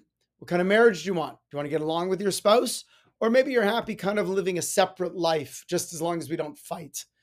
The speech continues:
You know, they do that, their thing, you do your thing. Maybe you're happy with that. But what kind of thing do you want? Do you wanna see your children more often? Do you wanna be closer to your children? Some people want that. Not everyone does, right? But if you know what you want in the coming year,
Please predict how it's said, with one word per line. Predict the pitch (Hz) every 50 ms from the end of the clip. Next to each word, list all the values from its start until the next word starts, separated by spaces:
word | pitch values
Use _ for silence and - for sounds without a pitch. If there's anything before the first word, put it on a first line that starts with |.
| _ _ _
You | 175 175
know, | 196 202 196 190 - - _ _ _ _ _ _ _ _ _
they | - 175 185 180
do | 160 170 170 175 170
that, | 165 202 226 233 208 214
their | 170 214 226 233
thing, | 220 220 220 220 220 185
you | 147 160
do | 156 123 151 160 160 160
your | 165 165 214 240 240 233
thing. | 226 - 220 220 214 208 196 196 185 _ _ -
Maybe | 349 349 339 349
you're | 330 277
happy | 220 190 196 240 254
with | 247 233 220
that. | 247 202 - - - _ _ _ _ _ _ _ _
But | - 202 233
what | 247 240 240
kind | 220 214 214
of | 196 202
thing | 208 190
do | 175 190
you | 202
want? | 190 175 185 -
Do | - _ _ _
you | 160
wanna | 147 143
see | 131 - 165
your | 175 170
children | - - 214 220 214 180 202 208
more | 202 208 214
often? | 220 226 240 226 - 269 294 311
Do | 285 - _ _ _ _ _
you | - 156
wanna | 165 170 156
be | 170
closer | 165 - 165 185 185 - 180 196
to | 190
your | 196 196
children? | 196 - 214 214 214 202 240 262 294 285 - - _ _ _ _ _
Some | - - 170 170 170
people | 185 190 185 190
want | 196 202 214 190
that. | 277 302 - - - _
Not | - 294 339 508
everyone | 466 226 233 226 214 175
does, | 165 160 165 202 208 - - - _ _ _ _ _ _
right? | 185 196 220 - - - _ _ _ _ _
But | 240 294
if | 269 254 247 175 170
you | 185 214 226
know | 220 226 240 269 302 349 359
what | 330 294 480 320 294
you | 254 196 214 208
want | 180 151 143 147 170 190 180 135 127 - _ - - - -
in | 170 170
the | 160
coming | 156 - 156 185 190 190 190 185
year, | 208 233 208 175 151 139 139 143